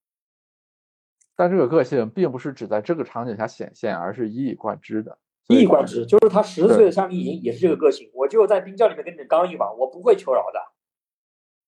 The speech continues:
Speaker 1: 是不是应该推荐我的学生们都去看一看？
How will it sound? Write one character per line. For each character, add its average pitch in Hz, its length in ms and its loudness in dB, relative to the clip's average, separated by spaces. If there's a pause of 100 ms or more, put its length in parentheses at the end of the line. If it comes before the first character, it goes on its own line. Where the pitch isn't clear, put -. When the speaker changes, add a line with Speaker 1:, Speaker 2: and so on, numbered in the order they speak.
(640)
Speaker 1:
是 - 200 -18
不 135 120 -4
是 123 60 0
应 127 60 -8
该 131 200 0
推 139 200 -8
荐 139 160 -4
我 107 140 -6
的 104 100 -10
学 113 240 -8
生 135 160 -6
们 123 140 -8
都 120 140 -2
去 120 120 -8
看 131 360 -6
一 - 40 -14
看？ - 200 -18